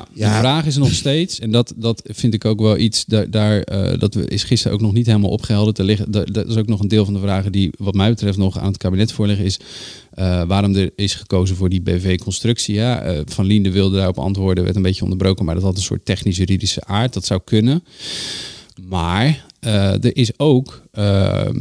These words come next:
Speaker 1: duidelijk geworden dat het, eh, landelijk consortium hulpmiddelen, waarmee je de, hij, hij feitelijk de deal sloot over de aankoop van mondkapjes, want dat was een soort ambtenarenclubje dat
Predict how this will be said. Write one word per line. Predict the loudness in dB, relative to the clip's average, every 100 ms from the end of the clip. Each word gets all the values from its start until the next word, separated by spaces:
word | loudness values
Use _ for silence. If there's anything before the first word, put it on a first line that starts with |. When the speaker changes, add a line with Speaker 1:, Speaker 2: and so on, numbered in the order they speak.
| -8 -12 -20
Speaker 1:
duidelijk | -4 0 2 0
geworden | 0 0 2 2
dat | 0 0
het, | -4 -4 -6
eh, | -4 -4
landelijk | 0 2 2 0
consortium | -2 -2 0 0 -2 0
hulpmiddelen, | 4 4 2 0 0 -2 -2
waarmee | 0 2 4
je | 2
de, | 2 -2
hij, | -2 -4 -2
hij | -2 0
feitelijk | 2 0 0 -2
de | 0
deal | 2 0
sloot | 0 -2 0
over | 0 -2
de | -2
aankoop | 0 2 0
van | 2 0
mondkapjes, | 0 0 -6 -4 -4 -2
want | -2 0
dat | -2 -2
was | -2
een | -2
soort | 0 -2
ambtenarenclubje | 0 -2 0 -2 -4 -2 -4 -2
dat | 0 0 -2